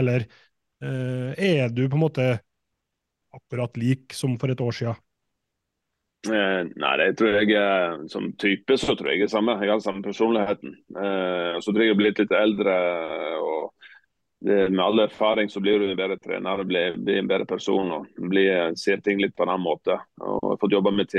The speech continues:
Speaker 2: V og jobbe med engelsk fotball, og fått jobbe med det, og sett den siden av ting, og komme seg ut av en garderobe litt, og utvikle meg videre. Jeg har vært mye på klubbbesøk og fått litt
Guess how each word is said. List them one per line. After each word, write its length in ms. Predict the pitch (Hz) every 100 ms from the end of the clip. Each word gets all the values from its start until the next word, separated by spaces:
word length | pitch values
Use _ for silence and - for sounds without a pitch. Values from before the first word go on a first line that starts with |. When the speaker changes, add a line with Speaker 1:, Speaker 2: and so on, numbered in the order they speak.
| 95
Speaker 2:
V 160 | 95
og 80 | 92
jobbe 240 | 90 95 92
med 480 | 90 87 80 - 85
engelsk 240 | 104 98 98
fotball, 340 | 92 98 95 87
og 80 |
fått 140 | 95 101
jobbe 260 | - 95
med 240 | 92 87 87
det, 100 | 80
og 80 | 76
sett 180 | 107 98 98
den 160 | 104
siden 260 | - 101 101
av 40 | -
ting, 240 | 98 95 90
og 80 | -
komme 240 | 92 101 -
seg 160 | 139 107
ut 160 | - 92
av 0 |
en 100 | 87
garderobe 420 | 85 90 87 87
litt, 160 | 87 -
og 160 | 85 _ _ - - - - _ -
utvikle 480 | 131 127 117 107
meg 120 | 101 101
videre. 240 | 104 107
Jeg 80 | 101
har 80 | 101
vært 120 | 101 101
mye 120 | -
på 80 | -
klubbbesøk 640 | 104 98 101 101 101 -
og 120 | 92 98
fått 140 | - 101
litt 280 | - -